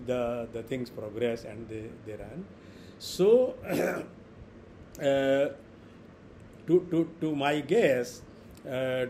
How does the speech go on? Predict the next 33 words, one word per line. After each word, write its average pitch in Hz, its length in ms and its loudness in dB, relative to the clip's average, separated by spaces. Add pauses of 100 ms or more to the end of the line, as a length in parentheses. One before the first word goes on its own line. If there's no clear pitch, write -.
to 135 100 0
my 131 460 0 (380)
hopes, 165 640 4 (500)
this 151 220 -2 (160)
Aditya 220 580 2 (100)
L 170 180 4
one 160 260 -2
project 139 580 -4
is 127 220 -4 (140)
also 220 800 6 (140)
going 180 500 4
to 160 200 4
be 139 480 -2 (720)
a 131 80 -2
very, 139 320 -2
very 220 240 2
successful 135 640 -4
project. 117 440 -4 (320)
So 180 220 2
far, 208 240 -2
everything 180 480 -2
is 170 140 0
going 147 340 0
on 120 380 -6 (720)
in 123 160 -4
the 117 100 2
right 110 280 -4
direction, 170 680 0 (360)
moving 165 420 2
in 135 220 -2
the 127 80 -2
direction 120 500 -2
of, 107 140 -8